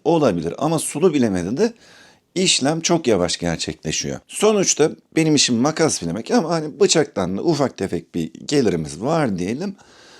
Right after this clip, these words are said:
Benim bunu hızlı bir şekilde, para kazanabilecek bir şekilde teslim etmem gerekiyor. Çok fazla işçilik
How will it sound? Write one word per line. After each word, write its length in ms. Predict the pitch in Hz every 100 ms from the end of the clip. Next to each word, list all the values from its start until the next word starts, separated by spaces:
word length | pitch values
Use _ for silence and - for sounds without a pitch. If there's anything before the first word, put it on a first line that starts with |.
| - _ _ _ _
Benim 380 | 190 190 185 196
bunu 280 | 190 147 165
hızlı 360 | 147 185 165 131
bir 80 |
şekilde, 480 | 110 98 80 80 104
para 260 | 156 165 165
kazanabilecek 800 | 151 120 104 87 80 76 - -
bir 100 | 92
şekilde 640 | - 151 - 104 165 240 - - - _ _
teslim 380 | 202 208 175 131
etmem 380 | - 92 80
gerekiyor. 440 | 73 69 64 - 58
Çok 220 | - 196
fazla 320 | 202 190 143 120
işçilik 420 | 143 - 151